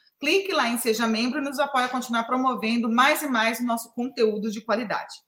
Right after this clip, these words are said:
Hoje, nós vamos falar sobre um assunto que é muito comentado nos bastidores das exposições e que geralmente fica oculto no debate aberto. Mas aqui vocês sabem, né? A gente gosta de falar de tudo. É, bom,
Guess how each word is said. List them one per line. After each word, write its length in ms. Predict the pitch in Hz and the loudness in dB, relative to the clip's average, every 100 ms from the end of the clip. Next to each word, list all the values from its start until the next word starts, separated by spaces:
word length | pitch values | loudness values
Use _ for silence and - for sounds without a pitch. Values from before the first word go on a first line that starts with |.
| _ - - _ _ - | _ -20 -20 _ _ 6
Hoje, 460 | 392 220 - - | 8 8 6 -6
nós 140 | 208 233 | -4 -2
vamos 160 | 269 | -2
falar 140 | 262 254 | -2 -4
sobre 200 | 226 202 | -2 -4
um 40 | |
assunto 340 | 202 247 226 | -4 -4 -4
que 80 | 233 | -2
é 60 | 262 | -2
muito 300 | 285 349 370 | -2 -4 -4
comentado 520 | 294 254 240 226 233 | -2 -2 -2 -2 0
nos 140 | 233 | -2
bastidores 680 | 285 320 392 269 302 359 320 | 2 0 0 2 4 4 0
das 140 | 247 | -2
exposições 720 | 226 - 196 170 - 185 214 233 - - - - | -4 -4 -6 -6 -8 -6 -6 -6 -12 -20 -20 -14
e 80 | 240 | -8
que 60 | |
geralmente 440 | 302 349 294 330 - | -2 0 2 0 -4
fica 200 | 330 330 | -4 -2
oculto 560 | - - 302 320 262 | -2 0 0 0 0
no 120 | 233 | 0
debate 460 | 226 220 202 202 226 | 2 2 2 2 -2
aberto. 420 | 170 165 165 - - _ _ | -4 -2 -2 -4 -10 _ _
Mas 200 | 254 302 | -6 -4
aqui 260 | 359 - 294 | -4 -6 -8
vocês 300 | 330 359 - | -8 -8 -6
sabem, 220 | 165 160 | -4 -4
né? 80 | 180 | -6
A 40 | |
gente 220 | 185 190 202 | -6 -6 0
gosta 220 | 202 214 | 0 -2
de 80 | - | -4
falar 180 | 196 | -2
de 160 | 208 226 _ | -2 -6 _
tudo. 320 | 240 190 143 - _ _ _ _ _ _ _ _ - - - | -4 -4 -6 -18 _ _ _ _ _ _ _ _ -20 -18 2
É, 400 | 196 208 196 190 - - | 6 10 8 6 0 -4
bom, 300 | 226 233 - | 2 2 0